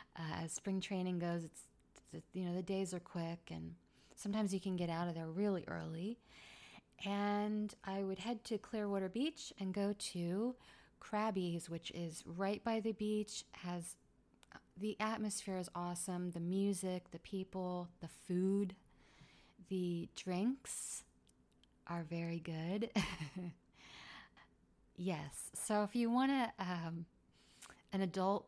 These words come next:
beverage, as they say, and, uh, some great seafood, great dessert, key lime pie, Krabby's in Clearwater Beach. This next question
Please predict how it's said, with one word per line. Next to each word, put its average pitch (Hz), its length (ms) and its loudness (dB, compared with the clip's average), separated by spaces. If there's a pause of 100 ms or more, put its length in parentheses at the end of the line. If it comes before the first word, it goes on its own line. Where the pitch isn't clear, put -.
(120)
beverage, 202 760 0
as 185 180 0
they 196 140 2
say, 208 560 2 (840)
and, 180 460 0
uh, 170 240 -2
some 190 240 0
great 196 320 0
seafood, 202 720 2
great 208 400 2
dessert, 185 480 -2
key 214 240 -2
lime 208 320 0
pie, 202 640 0 (1300)
Krabby's 180 640 -2 (100)
in 175 100 -2
Clearwater 170 460 -2
Beach. - 520 -12 (1700)
This - 200 0
next 381 220 0
question 196 1080 4